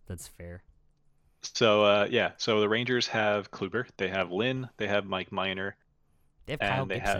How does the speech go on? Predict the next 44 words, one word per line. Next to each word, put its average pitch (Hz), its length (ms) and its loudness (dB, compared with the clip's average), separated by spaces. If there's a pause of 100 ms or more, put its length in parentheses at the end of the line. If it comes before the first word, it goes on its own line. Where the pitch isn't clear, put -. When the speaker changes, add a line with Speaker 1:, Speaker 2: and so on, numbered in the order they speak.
Speaker 2:
have - 200 -18
Ky-, - 260 -4
Kyle 113 260 2
Gibson 98 520 -6 (100)
and 92 480 -6
Jordan 98 280 -2
Lyles. 90 440 -2 (360)
Uh, 113 40 2
Speaker 1:
Yeah. 104 220 0
Speaker 2:
I 101 40 -2
don't 104 140 -4
know 104 60 0
if 101 100 -8
you 104 60 -6
remember, 101 380 -2
but 90 240 -6
Jordan 98 280 -4
Lyles 98 360 -2
was 90 180 -6
the 87 300 -8 (320)
best - 500 -4
pitcher 101 440 -2
in 92 120 -8
the 90 60 -10
second 95 300 -4
half 107 240 -4
last 92 220 -2
year 92 120 0
to - 140 -6
never 92 200 -4
make 92 180 -6
it 92 60 -6
into 87 180 -6
the - 80 -10
fifth - 240 -6
inning. 92 240 -4 (760)
Speaker 1:
Yep. 107 160 -14 (320)
Speaker 2:
So, 95 440 0
uh, - 320 -2 (420)
thank, 98 220 -2
thank 101 180 0
you, 92 100 -4
Craig 92 300 -6
Counsell. 95 520 -4